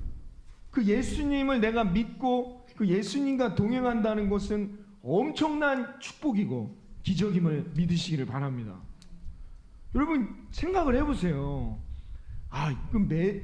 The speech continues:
메시아는 어떻게 올까?" 막 이렇게 기다리는 백성, 국민들에게, 시민들에게, 이스라엘인들에게 이사야가 예언하는데 뭐래요? 아기로 오실 거야. 인간으로 오신대요. 이 자체가,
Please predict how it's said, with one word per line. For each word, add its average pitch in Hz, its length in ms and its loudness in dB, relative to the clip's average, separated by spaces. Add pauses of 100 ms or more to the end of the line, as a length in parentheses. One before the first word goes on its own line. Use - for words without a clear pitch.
(120)
메시아는 202 440 2
어떻게 170 300 2
올까?" 226 260 -2
막 - 380 -4
이렇게 202 200 -2
기다리는 226 580 2
백성, 220 420 2 (200)
국민들에게, 185 840 2
시민들에게, 180 840 0
이스라엘인들에게 202 1080 2 (240)
이사야가 247 600 2
예언하는데 240 480 4
뭐래요? 170 540 0 (220)
아기로 277 440 2
오실 269 260 0
거야. 240 540 0 (580)
인간으로 311 600 2
오신대요. 123 600 0 (2000)
이 294 340 0
자체가, 247 480 0